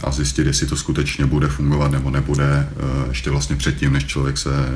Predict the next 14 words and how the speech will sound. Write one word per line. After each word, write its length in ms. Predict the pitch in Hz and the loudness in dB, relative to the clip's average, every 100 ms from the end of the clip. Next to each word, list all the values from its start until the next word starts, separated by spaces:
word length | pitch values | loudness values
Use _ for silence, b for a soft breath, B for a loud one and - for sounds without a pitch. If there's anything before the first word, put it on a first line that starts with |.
| 69 | -2
do 160 | 69 | -2
tvorby 420 | 64 - 71 65 69 | -4 -2 0 0 2
toho 180 | 71 | 2
produktu 460 | 71 71 71 71 71 | 2 2 0 0 2
vrhne, 420 | 67 64 67 64 - B B - | 2 4 2 0 -4 B B -6
protože 220 | 71 73 | -2 2
není 200 | 71 71 | 4 6
nic 160 | 71 71 | 4 4
horšího, 360 | 69 - 143 | 2 0 2
než 140 | 143 127 | 2 2
dělat 260 | 139 139 | 2 0
na 80 | 139 | 2
něčem 560 | 135 135 - 139 65 69 - | 0 0 0 0 0 -4 -4
pár 240 | 65 69 | 0 0